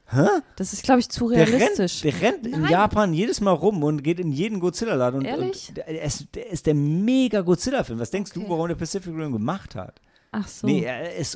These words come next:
Speaker 1: äh, guck mal auf seinen Instagram-Kanal. Der ist ein krasser Godzilla-Fan.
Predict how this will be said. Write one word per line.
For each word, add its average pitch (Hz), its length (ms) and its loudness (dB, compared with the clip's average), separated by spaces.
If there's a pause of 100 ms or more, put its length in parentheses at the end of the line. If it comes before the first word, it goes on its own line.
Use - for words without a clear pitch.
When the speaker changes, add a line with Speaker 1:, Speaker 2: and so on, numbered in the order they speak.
(120)
Speaker 1:
äh, 160 180 -10
guck 185 120 -8
mal 180 100 -4
auf 143 60 -6
seinen 151 180 -6
Instagram-Kanal. 120 680 -6 (260)
Der 123 120 -6
ist - 220 -8 (580)
ein 131 140 -14
krasser 175 400 -4
Godzilla-Fan. 101 760 -10